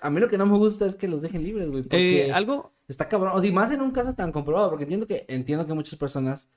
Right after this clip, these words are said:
Speaker 1: que lle-, llegan a la cárcel a lo mejor sí inculpadas de verdad de cosas cabronas, que dices, "Oye, pues qué feo despreciar toda tu vida o que tu vida te
Speaker 2: Ujú.
Speaker 1: vaya a la mierda ahí". Pero hay casos como este que, no, o sea
Speaker 2: Es que también creo que la pena de muerte es un tema larguísimo y súper complejo.
Speaker 1: Sí, no, no, no quería abordar
Speaker 2: Pero
Speaker 1: esa parte, pero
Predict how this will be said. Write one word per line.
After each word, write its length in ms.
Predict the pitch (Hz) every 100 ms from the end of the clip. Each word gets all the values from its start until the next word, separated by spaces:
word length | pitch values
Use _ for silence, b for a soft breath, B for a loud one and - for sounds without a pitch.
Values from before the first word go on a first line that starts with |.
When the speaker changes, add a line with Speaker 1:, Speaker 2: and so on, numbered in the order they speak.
| _ _
Speaker 1:
que 180 | - 120
lle-, 220 | 117 123
llegan 220 | 117 123
a 20 |
la 100 | 139
cárcel 240 | 143 131 139
a 40 |
lo 60 | 113
mejor 180 | 107 113
sí 160 | 120
inculpadas 600 | 120 123 127 123 117 120
de 60 | 120
verdad 240 | 113 110 110
de 80 | 110
cosas 220 | 110 -
cabronas, 420 | 123 127 117 120
que 100 | 113
dices, 120 | 104
"Oye, 180 | 107 101
pues 160 | - -
qué 80 | 110
feo 460 | 127 120 117 - -
despreciar 360 | 113 113 113
toda 120 | 117 113
tu 80 | 117
vida 240 | 110 110
o 60 | 110
que 80 | 101
tu 140 | -
vida 100 | 160
te 40 | 175
Speaker 2:
Ujú. 80 |
Speaker 1:
vaya 120 | 110 107
a 40 |
la 60 | 110
mierda 240 | 117 123
ahí". 240 | 175 - B B B -
Pero 300 | 214 214 214
hay 100 | -
casos 200 | 208 208
como 180 | 190 156
este 180 | 147 -
que, 240 | 104 104 _
no, 300 | 120 135 95
o 40 | 107
sea 180 | 104 95
Speaker 2:
Es 120 | 170
que 120 | 247
también 400 | 240 180 180 202
creo 160 | 202 202
que 180 | 220 175
la 120 | 175
pena 140 | 214
de 60 | 202
muerte 200 | 170 170
es 80 | 156
un 320 | 160 156 135
tema 540 | 143 143 139 131 - - _ _ _
larguísimo 640 | - 143 147 143 165 151 143
y 40 |
súper 260 | 135 135 135
complejo. 500 | 131 127 139 - 151
Speaker 1:
Sí, 120 | 262
no, 120 | 247 233
no, 120 | 208
no 140 | 202
quería 160 | 214 208
abordar 200 | 175 160
Speaker 2:
Pero 320 | - 165 160
Speaker 1:
esa 80 | -
parte, 140 | 117
pero 300 | 110 107 110